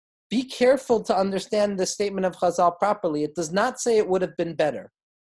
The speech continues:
It does not say a person would have been better off had they not been born, because it's nimne v'gamor. It's clear and apparent that once we're born, once we exist within this world, now we have an opportunity to find light within this world that was hitherto inaccessible."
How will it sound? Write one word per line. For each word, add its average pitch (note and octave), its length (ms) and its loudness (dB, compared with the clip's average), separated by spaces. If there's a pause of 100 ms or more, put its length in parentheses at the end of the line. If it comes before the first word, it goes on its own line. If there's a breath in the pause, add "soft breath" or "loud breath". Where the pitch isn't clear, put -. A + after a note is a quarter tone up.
(160)
It F#3+ 160 -2
does F#3+ 180 0
not A3 320 0
say A3+ 260 2
a F#3+ 80 2
person G3 440 -2
would F#3 120 2
have D#3+ 120 -4
been E3+ 180 -4
better D#3+ 320 2
off G#3 260 2
had C3+ 140 -8
they C3 100 -8
not B2 260 -8
been A#2 140 -12
born, A2 320 -12 (720)
because F#3 400 0
it's - 420 -4 (220)
nimne G#3 580 4
v'gamor. E3 760 2
It's D3 180 -4
clear G#3 720 0 (180 soft breath)
and E3 120 -4
apparent F#3 520 0
that D#3+ 160 0
once A3 320 0
we're G#3+ 140 4
born, D#3 580 2 (420)
once B3 300 0
we A#3 140 0
exist F#3+ 420 -2
within G#3 300 -4
this F#3 200 -8
world, G3 400 4
now F3 140 -2
we G#3 140 0
have G3 180 0
an G3 80 0
opportunity F#3+ 680 -4
to - 120 -12
find E3 300 -4
light F#3+ 240 2
within F#3 300 -6
this E3+ 200 -10
world G3+ 280 0
that D#3 160 -2
was D#3+ 160 -10
hitherto F#3 520 -4
inaccessible." E3 720 -6